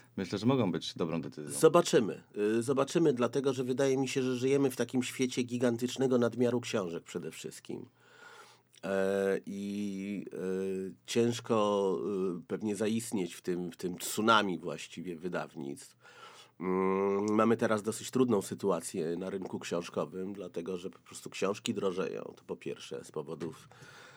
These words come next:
Speaker 2: e, takich technicznych, to znaczy ceny papieru, ceny kartonu, druku i tak dalej, to nie ma o czym mówić. Mm, więc, e, czytelnicy,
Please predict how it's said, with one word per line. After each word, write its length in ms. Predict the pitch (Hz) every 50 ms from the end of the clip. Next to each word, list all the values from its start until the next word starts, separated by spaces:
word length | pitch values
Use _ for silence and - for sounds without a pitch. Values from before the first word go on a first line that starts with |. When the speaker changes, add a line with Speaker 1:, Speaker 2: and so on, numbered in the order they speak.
| - - - - _ _
Speaker 2:
e, 420 | - - 85 85 85 85 85 85 85
takich 320 | - 92 90 - 87 -
technicznych, 540 | - 104 - - 127 127 123 - - 87 -
to 120 | - 87
znaczy 300 | 82 - 87 82 - -
ceny 260 | 85 - 92 90 98 92
papieru, 640 | 98 113 113 - 131 123 117 107 101 101 95 92
ceny 280 | 87 - - 87 92 90
kartonu, 680 | - 101 95 - - 110 107 107 107 107 104 98 90 87
druku 720 | 80 98 107 - - - - - 104 98 95 92 90 87
i 120 | 76 95
tak 200 | 92 98 90 101
dalej, 420 | 95 92 80 80 80 78 82 92 85
to 180 | - 82 82
nie 200 | 76 69 60 71 76
ma 100 | 73 78
o 80 | 85
czym 200 | 82 - - 98
mówić. 540 | 92 87 87 78 78 87 87 - - - - - - - - - - - - _ -
Mm, 920 | 82 95 98 101 104 104 104 104 101 104 104 104 104 104 107 107 110 107
więc, 440 | 98 110 110 110 110 - - - -
e, 40 | 107 101 98 98 101 80 - -
czytelnicy, 1080 | - - 131 120 127 120 123 120 127 147 170 170 - - - 120 107 95 92 82 69